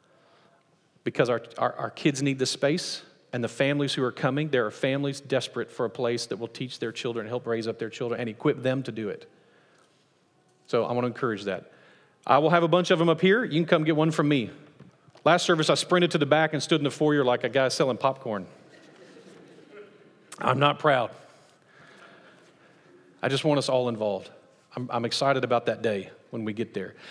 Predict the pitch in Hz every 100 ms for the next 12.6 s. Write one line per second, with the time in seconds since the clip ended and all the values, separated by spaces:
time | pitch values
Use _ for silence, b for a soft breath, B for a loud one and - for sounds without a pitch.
0 | B 165 185 196 190 175 165 156 - 277
1 | 202 196 233 233 208 185 220 - 185 269
2 | 294 160 160 - 247 - 196 220 202 214
3 | 180 196 190 151 147 143 175 208 202 170
4 | - 170 180 185 143 123 B B B B
5 | B B B B _ _ - - 151 185
6 | - 135 143 160 160 151 139 135 139 139
7 | 143 131 123 123 120 113 107 104 78 -
8 | - b b b b b b _ 120 120
9 | 120 123 131 120 123 - 123 117 113 131
10 | 131 135 127 127 123 110 110 107 127 123
11 | 131 123 120 120 117 120 113 107 107 107
12 | 107 - 113 101 92